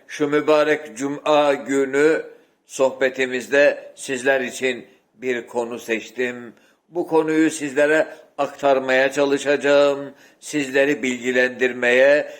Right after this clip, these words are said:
sizleri aydınlatmaya çalışacağım. Cuma,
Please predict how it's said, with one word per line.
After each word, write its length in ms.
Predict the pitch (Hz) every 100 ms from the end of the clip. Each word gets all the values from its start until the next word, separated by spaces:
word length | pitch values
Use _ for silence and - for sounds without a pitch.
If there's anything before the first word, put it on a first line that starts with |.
| -
sizleri 720 | - 147 123 127 127 135 -
aydınlatmaya 760 | 113 117 120 113 110 107 107 107
çalışacağım. 760 | 104 98 107 101 101 98 95 - _ _ _ _ _ _ _ _ _ _ _ _ - - _ _ _ _ _ -
Cuma, 320 | 160 156